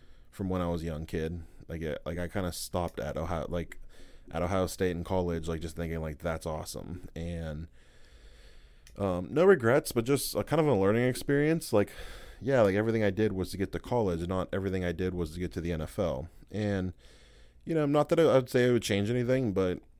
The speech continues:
you know, I, I knew some people that went to the N F L that I played with, and I always felt like they were, they were doing everything they could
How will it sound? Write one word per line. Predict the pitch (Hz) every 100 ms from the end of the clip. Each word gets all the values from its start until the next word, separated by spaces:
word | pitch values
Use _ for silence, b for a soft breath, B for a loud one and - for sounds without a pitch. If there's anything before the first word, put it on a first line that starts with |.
| -
you | -
know, | 104 92
I, | 95 101 82 - - - - -
I | 104
knew | 110
some | -
people | 107 110 120 110
that | 98 92 92 95 80
went | 98 95
to | 98
the |
N | 98
F | 95 -
L | 95
that | 104 92
I |
played | - 90 101
with, | 123 123
and | 85
I | 92
always | 104 104
felt | - 104 85
like | 90 85
they | 90 95 98
were, | 92 90 92 87 85 b b b b b b b
they | - 117
were | 127
doing | 120 120
everything | 113 104 104
they | 98
could | 90 104 101 107